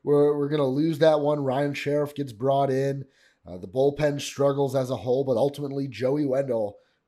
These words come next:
uh, steps up big in the ninth inning with a three-run home run that went into the second deck in, in right field in Marlins Park. Uh, huge win.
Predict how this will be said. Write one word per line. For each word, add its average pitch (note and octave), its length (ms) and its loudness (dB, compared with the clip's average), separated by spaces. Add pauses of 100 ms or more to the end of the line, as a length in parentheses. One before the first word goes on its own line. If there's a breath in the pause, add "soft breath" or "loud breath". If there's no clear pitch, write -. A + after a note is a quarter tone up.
uh, G2+ 200 -8
steps - 360 -4
up B2+ 240 -2
big C#3 200 2
in C3 60 -2
the B2+ 60 -4
ninth C3 260 -6
inning A#2 160 -6
with A2+ 140 -10
a G#2 160 -6 (340)
three-run D3+ 520 4
home C#3+ 220 0
run A#2+ 280 -4
that G#2+ 200 -8 (220 soft breath)
went B2 160 -8
into D3+ 200 -6
the C3+ 100 -4
second C#3 380 -6
deck B2 240 -2
in, G#2+ 160 -10
in A2+ 280 -10
right A2+ 240 -6
field A2 360 -6
in G#2 80 -10
Marlins G#2 340 -4
Park. G2+ 460 -6 (480)
Uh, F#2+ 160 -6
huge G3 420 -2
win. D#3+ 460 -2